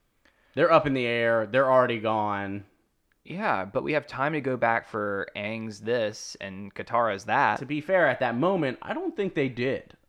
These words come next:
Speaker 1: I think that they had time when Aang was like, "I need to go get my staff," and Katara
Speaker 2: Yep.
Speaker 1: goes, "I need to go get my scroll."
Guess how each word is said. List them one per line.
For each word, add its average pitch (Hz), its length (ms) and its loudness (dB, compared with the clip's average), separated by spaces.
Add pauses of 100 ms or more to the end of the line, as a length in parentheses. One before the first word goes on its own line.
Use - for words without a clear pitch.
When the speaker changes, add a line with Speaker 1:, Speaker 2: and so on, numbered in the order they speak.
Speaker 1:
I 123 100 -2
think 139 300 0
that 113 300 0 (320)
they 107 180 0
had 101 240 -2
time 104 640 -2
when 101 160 -4
Aang 110 220 0
was 104 120 -2
like, 104 160 0
"I 107 80 0
need 107 140 0
to 95 80 -8
go 98 140 -2
get 95 160 -4
my 95 460 -2 (180)
staff," 110 520 2
and 95 120 -6
Katara 101 280 0
Speaker 2:
Yep. 98 60 -2
Speaker 1:
goes, 98 160 -6
"I 101 60 -6
need 101 140 -6
to 92 40 -10
go 98 80 -8
get 98 140 -6
my 87 80 -8
scroll." 104 640 0